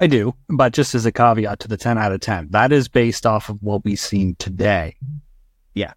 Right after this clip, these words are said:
Speaker 1: If it, if it's the entire grid, I would probably go with, you know, I'd probably agree with Phil that it's an eight. But compared to everything else today,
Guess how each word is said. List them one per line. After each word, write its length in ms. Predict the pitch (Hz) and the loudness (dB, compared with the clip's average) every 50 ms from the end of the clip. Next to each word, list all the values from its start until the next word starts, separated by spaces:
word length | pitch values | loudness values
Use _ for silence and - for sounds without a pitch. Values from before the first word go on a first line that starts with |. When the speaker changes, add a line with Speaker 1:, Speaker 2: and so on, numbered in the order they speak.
| _ | _
Speaker 1:
If 220 | - 127 107 - - | 0 0 0 2 2
it, 220 | 120 120 117 - | 2 2 2 2
if 180 | - 131 123 - | 0 0 2 4
it's 300 | 131 120 110 - - - _ _ | 2 2 2 -2 -8 -16 _ _
the 140 | - 127 113 | 0 2 2
entire 440 | 110 107 - - 131 131 131 123 117 | 2 0 0 0 0 0 2 0 0
grid, 480 | 113 110 113 110 113 131 156 180 175 - _ _ _ _ _ _ _ _ - | 0 0 0 0 2 4 4 2 2 -2 _ _ _ _ _ _ _ _ 0
I 120 | - 120 123 | 2 2 4
would 140 | 120 113 | 2 2
probably 320 | - 127 123 113 113 117 107 | 2 2 4 4 2 0 0
go 220 | 107 113 107 101 | 0 0 0 0
with, 260 | 101 101 98 95 - _ _ _ _ _ _ - | 0 -2 -4 -6 -8 _ _ _ _ _ _ -2
you 80 | - | -2
know, 160 | 120 90 87 - - - - | -2 -2 -2 -8 -10 -4 2
I'd 180 | 110 123 127 | 2 2 4
probably 280 | - 139 135 117 113 107 | 4 4 4 4 4 2
agree 220 | 104 98 117 104 | 2 2 0 0
with 120 | 98 92 - | 0 0 -2
Phil 220 | - - 101 85 | -2 0 0 0
that 160 | 82 85 80 78 - | 0 -4 -6 -10 -8
it's 300 | - - 92 85 - - | -6 -6 -6 -6 -4 -4
an 80 | 98 90 | -4 -4
eight. 300 | - 82 80 57 - - _ _ _ _ - | -2 -4 -4 -4 -8 -12 _ _ _ _ -4
But 120 | - 107 | -2 0
compared 300 | - 131 127 127 139 135 | 4 4 4 4 4 4
to 80 | 131 123 | 4 2
everything 400 | 123 120 117 110 104 113 107 104 | 2 2 0 0 2 2 2 2
else 420 | 98 90 87 90 - - - - _ _ _ _ _ | 0 0 -4 -8 -12 -16 -18 -18 _ _ _ _ _
today, 600 | - - 113 117 117 110 92 - - - 95 - | -2 0 2 2 2 2 0 -2 -6 -8 -12 -14